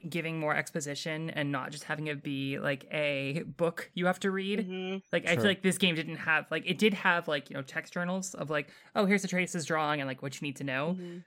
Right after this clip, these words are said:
Speaker 1: But in terms of, like, "Hey, here's some backstory, here's some exposition," like, I feel like Mimir was, like, a super smart addition to the game
Speaker 3: Yep.
Speaker 2: Yeah.
Speaker 1: in terms of, like,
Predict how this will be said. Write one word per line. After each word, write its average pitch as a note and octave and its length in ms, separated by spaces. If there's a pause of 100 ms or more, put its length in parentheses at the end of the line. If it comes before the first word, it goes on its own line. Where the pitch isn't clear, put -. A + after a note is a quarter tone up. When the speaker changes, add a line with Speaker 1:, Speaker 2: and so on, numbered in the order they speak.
(160)
Speaker 1:
But C#3+ 140
in D3 100
terms E3 300
of, D3+ 80
like, C3+ 180
"Hey, F#3+ 180
here's E3+ 320
some D3 140
backstory, F3 480
here's D3+ 180
some D#3 80
exposition," D3+ 540
like, C3+ 220
I D#3 100
feel E3 140
like D3+ 100
Mimir D3 300
was, C#3 160
like, - 240
a F3 80
super G3+ 400
smart G3+ 480
addition G3 380
to F#3 60
the F#3+ 80
game G3+ 200
Speaker 3:
Yep. E3+ 100
Speaker 2:
Yeah. D3+ 200 (220)
Speaker 1:
in D#3+ 120
terms F3 240
of, D#3 80
like, D#3+ 160